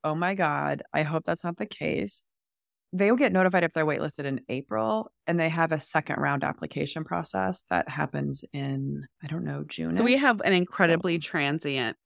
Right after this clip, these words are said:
Speaker 2: community here.
Speaker 1: Mm-hmm.
Speaker 2: And what a lot of people do to get into a charter school is, let's say you wanted to join for the twenty twenty,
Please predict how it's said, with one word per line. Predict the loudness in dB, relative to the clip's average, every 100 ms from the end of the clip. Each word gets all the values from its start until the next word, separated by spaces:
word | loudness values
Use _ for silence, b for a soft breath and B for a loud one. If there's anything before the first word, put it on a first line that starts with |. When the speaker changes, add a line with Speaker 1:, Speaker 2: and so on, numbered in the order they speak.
| -18 -18 _ -6
Speaker 2:
community | -2 0 0
here. | 2 0 -2 _ _ -8
Speaker 1:
Mm-hmm. | -6 -6 -8 -10 _
Speaker 2:
And | 4 6 6 2 -2 -8 _ _ _ _ _ _ _ -2
what | 6 8
a | 8
lot | 6
of | 2
people | -2 -4 -4
do | -2
to | -2
get | 2 2
into | 2 -2 -2
a | -2
charter | -2 -2 -2
school | -4 -2 0 0 -4 _ -2
is, | 0 2
let's | 2 2
say | 0 0 0 -4 _ -4
you | 0
wanted | 2 0 -2
to |
join | -2 0 -2
for | -4
the | -6
twenty | -2 -4 -4
twenty, | -4 -4 -4